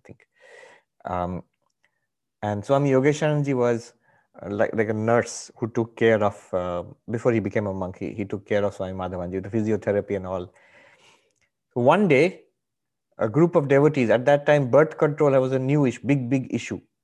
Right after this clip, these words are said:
So that some of the devotees were discussing this. And they thought that Swami will not be interested. Well, so what, is this right? Is this wrong?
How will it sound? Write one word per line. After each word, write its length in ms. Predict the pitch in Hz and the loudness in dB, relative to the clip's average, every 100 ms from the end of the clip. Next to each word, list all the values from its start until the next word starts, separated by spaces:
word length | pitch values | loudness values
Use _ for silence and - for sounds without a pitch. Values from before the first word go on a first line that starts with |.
| _ _ _ | _ _ _
So 120 | - 127 | -8 -2
that 220 | 127 120 | -2 0
some 100 | 139 | 0
of 80 | 143 | 0
the 60 | |
devotees 500 | 127 131 143 147 147 | 0 2 2 2 0
were 80 | 139 | -2
discussing 540 | 117 123 139 - 127 104 | -2 -2 0 0 -4 -6
this. 180 | 87 _ _ _ _ | -10 _ _ _ _
And 80 | - | -16
they 60 | 104 | -14
thought 200 | 156 240 | -10 -6
that 120 | 254 | -6
Swami 280 | - 113 233 | -4 -2 0
will 80 | 214 | 0
not 200 | 147 131 | 0 -2
be 80 | 117 | -6
interested. 540 | - 95 - - - - | -6 -8 -8 -14 -16 -16
Well, 340 | 101 90 73 - _ | -10 -8 -10 -16 _
so 80 | 135 | -2
what, 180 | 143 - | 2 4
is 140 | 135 127 | 2 2
this 180 | 123 | -2
right? 380 | 110 151 185 175 | 0 4 4 4
Is 140 | 135 117 | -2 -6
this 200 | 113 123 | -6 -2
wrong? 360 | 160 175 165 | 0 0 -4